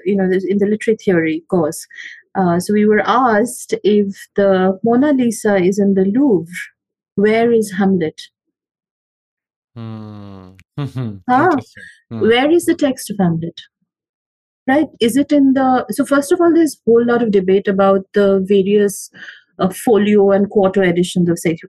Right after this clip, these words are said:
Speaker 1: Shakespeare, like which was, so Shakespeare, obviously, it was performed first, then published, right?
Speaker 2: Hmm.
Speaker 1: So which
Speaker 2: Hmm.
Speaker 1: versions were being first published? Which was the authority?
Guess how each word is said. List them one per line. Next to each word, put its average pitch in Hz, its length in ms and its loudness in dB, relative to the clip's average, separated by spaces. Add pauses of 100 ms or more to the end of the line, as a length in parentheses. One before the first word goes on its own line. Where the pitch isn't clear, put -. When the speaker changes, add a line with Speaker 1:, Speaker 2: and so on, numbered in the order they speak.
Speaker 1:
Shakespeare, 175 540 -2
like 180 240 0
which 240 420 -2
was, 202 320 2 (120)
so 269 80 -2
Shakespeare, 285 440 0
obviously, 285 640 0 (560)
it 226 140 0
was 254 160 0
performed 277 580 0
first, 240 640 0
then 226 420 2
published, 170 600 -2
right? 240 300 2
Speaker 2:
Hmm. 120 100 -10
Speaker 1:
So 247 160 2
which 240 300 0
Speaker 2:
Hmm. 220 100 2
Speaker 1:
versions 226 520 2
were 214 140 4
being 202 240 2
first 175 420 -2
published? 185 440 0
Which 247 240 -2
was 233 200 0
the 220 120 2
authority? 190 500 0